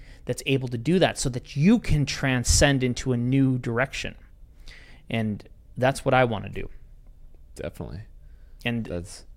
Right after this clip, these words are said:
Speaker 1: that's what I tell my, my, my crew. I even tell my guests that.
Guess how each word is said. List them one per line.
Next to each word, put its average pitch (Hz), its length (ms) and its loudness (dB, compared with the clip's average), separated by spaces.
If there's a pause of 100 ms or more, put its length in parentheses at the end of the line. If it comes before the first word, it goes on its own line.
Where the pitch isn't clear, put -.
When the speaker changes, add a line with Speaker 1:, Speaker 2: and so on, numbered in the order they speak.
(100)
Speaker 1:
that's 135 340 2
what 143 100 6
I 143 60 4
tell 139 340 2 (180)
my, 120 300 -4
my, 117 320 -2
my 113 140 -4
crew. 131 320 -6 (480)
I 127 60 0
even 131 180 -2
tell 131 160 -4
my 113 160 -6
guests 110 340 -4
that. 104 240 -10